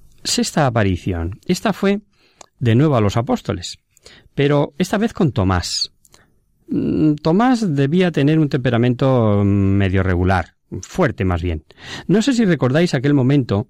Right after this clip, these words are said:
en que llaman a Jesús porque Lázaro, su amigo, está enfermo. Y antes de subir nuevo a Jerusalén,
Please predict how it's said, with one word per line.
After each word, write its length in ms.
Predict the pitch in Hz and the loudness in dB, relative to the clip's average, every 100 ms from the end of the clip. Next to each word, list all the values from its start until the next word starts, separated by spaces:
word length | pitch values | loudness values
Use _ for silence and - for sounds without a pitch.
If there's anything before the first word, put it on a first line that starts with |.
| _ - - _ | _ -20 -20 _
en 100 | 110 | 0
que 100 | 110 | 2
llaman 260 | 120 139 143 | 0 2 0
a 40 | |
Jesús 400 | 139 120 156 151 | 0 -2 0 0
porque 280 | - 104 101 | -2 -4 0
Lázaro, 380 | 101 120 131 123 | 0 0 0 0
su 120 | - | 0
amigo, 340 | 120 120 123 135 | 2 2 2 0
está 200 | - 104 | 0 -2
enfermo. 560 | 92 165 202 98 - _ _ _ _ - - | 0 0 0 -2 -6 _ _ _ _ -20 -18
Y 260 | - 120 120 | -2 2 4
antes 280 | 143 156 151 | 4 0 0
de 100 | 165 | -2
subir 360 | - 160 208 | 0 0 2
nuevo 260 | 151 120 123 | 2 0 0
a 40 | |
Jerusalén, 580 | 123 135 135 175 196 202 | 0 -2 0 0 2 0